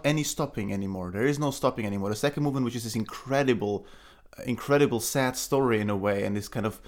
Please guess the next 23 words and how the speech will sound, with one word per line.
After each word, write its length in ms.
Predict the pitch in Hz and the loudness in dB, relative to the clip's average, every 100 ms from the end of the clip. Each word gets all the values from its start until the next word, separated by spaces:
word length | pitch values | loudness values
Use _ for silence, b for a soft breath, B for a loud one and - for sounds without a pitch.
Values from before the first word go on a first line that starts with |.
| B | B
for 120 | - 120 | -2 2
me, 200 | 143 131 | 4 6
like, 260 | 113 - - | 4 2 -6
it's 140 | 113 | -2
a 40 | |
landscape, 720 | 113 117 123 127 - 110 101 - | 2 4 4 2 -4 -4 -4 -4
kind 140 | 117 | -4
of 100 | 110 | -2
a 80 | 107 | 0
Russian 420 | 104 127 - 117 | 2 2 2 0
landscape, 460 | 110 113 110 107 101 | 0 0 -2 -4 -2
which 180 | 98 113 | -4 -4
is 120 | 95 | -6
drawn, 520 | - 117 107 107 104 B B B B | -2 2 2 2 -2 B B B B
drawn 300 | 107 123 117 | 0 4 4
out, 320 | 104 104 95 101 | 6 4 2 -2
like, 240 | 101 - | -4 -4
it's 100 | 107 | -10
a 40 | - | -4
picture 380 | 139 - - 107 | -4 -2 -2 -2
which 140 | 98 | -2
is 100 | 95 | -6
drawn. 280 | - 95 92 | -2 -2 -2